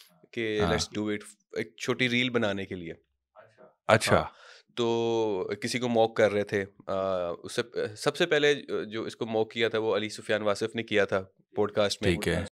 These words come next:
Speaker 1: पॉडकास्टर्स को। तो उसके बाद, अ, जो है, हमने, मैंने किया, ठीक है?
Speaker 2: ठीक है।
Speaker 1: तो उसका थोड़ा डिफरेंट था, ठीक है? मेरा था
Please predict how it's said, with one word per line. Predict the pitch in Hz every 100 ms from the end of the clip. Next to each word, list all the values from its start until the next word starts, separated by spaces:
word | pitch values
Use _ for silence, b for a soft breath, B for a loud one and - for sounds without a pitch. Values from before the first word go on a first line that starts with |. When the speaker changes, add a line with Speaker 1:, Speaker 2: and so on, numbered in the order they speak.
| _ -
Speaker 1:
पॉडकास्टर्स | 110 107 113 - 135 131
को। | 95 - _ B B B B B B _ -
तो | 113 113 110 110 78
उसके | 120 -
बाद, | 135 127 127
अ, | 120 127 127 123 117 110 98 - - -
जो | 104
है, | 101 95 95
हमने, | 92 90 87 82 80 - - _ _ _ _ _ _ _
मैंने | 85 107 104 107
किया, | 110 104 101 _ _ - - _ _
ठीक | 101
है? |
Speaker 2:
ठीक | 98 95 95
है। | 85 -
Speaker 1:
तो | 104 104 107 101 98 95 117
उसका | - 135
थोड़ा | 135 110
डिफरेंट | 107 - 123 120
था, | 117 101 107 _
ठीक | 104 101
है? | 101
मेरा | 104 110 117
था | 110 107 101